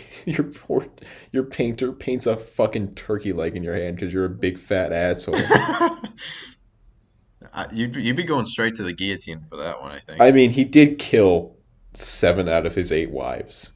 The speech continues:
Speaker 2: <laughs> That's terrifying. Anyway,
Speaker 1: He is,
Speaker 2: um,
Speaker 1: he is a bad dude.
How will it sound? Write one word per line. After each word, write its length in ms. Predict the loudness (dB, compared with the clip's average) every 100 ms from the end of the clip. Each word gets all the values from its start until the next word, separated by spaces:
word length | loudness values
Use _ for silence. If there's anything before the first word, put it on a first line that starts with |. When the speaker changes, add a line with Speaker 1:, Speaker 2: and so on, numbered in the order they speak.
| -20
Speaker 2:
<laughs> 140 | -8 -4 -4 -4 -4 -2 -2 -4 -14 -16 -18 -20 -20 -20 -20 -18
That's 220 | -12 -12 -8
terrifying. 500 | -8 -8 -12 -14 -14 _ _ _ _ _ _ _ -18 -6
Anyway, 400 | -4 -2 -4 -6 -20 -10
Speaker 1:
He 100 | -6
is, 120 | -6 -4
Speaker 2:
um, 220 | -2 0
Speaker 1:
he 40 |
is 80 | -2
a 40 | -2
bad 300 | -2 -2 -6
dude. 340 | -8 -8